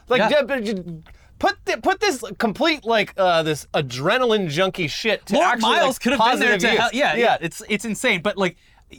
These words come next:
Speaker 2: you know, I don't wanna, I hope everyone gets out okay. It's fine. But,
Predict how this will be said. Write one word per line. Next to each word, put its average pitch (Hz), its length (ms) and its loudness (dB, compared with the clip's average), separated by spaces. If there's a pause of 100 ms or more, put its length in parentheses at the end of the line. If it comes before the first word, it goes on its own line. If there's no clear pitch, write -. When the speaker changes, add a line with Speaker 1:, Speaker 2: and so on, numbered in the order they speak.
Speaker 2:
you 190 160 -2
know, 135 100 -2
I 156 140 -2
don't 196 260 -2
wanna, 170 400 0
I 165 100 -2
hope 247 200 -2
everyone 196 340 0
gets 165 200 -4
out 156 160 2
okay. 147 260 -4
It's 139 100 -8
fine. 156 260 -2
But, 147 200 -8